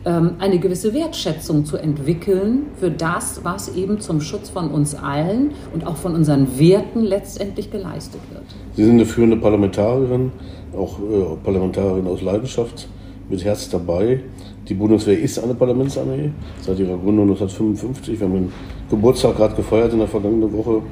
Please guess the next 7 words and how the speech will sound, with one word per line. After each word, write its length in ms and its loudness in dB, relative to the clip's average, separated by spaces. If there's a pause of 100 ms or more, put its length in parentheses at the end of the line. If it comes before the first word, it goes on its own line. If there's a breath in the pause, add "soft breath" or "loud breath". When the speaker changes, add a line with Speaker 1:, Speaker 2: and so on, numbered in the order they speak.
(460 loud breath)
Speaker 2:
Die 100 0
Abgeordneten 460 2
des 140 -2
Bundestages 480 -2
beschließen 440 -4
die 120 0
Auslandseinsätze 880 0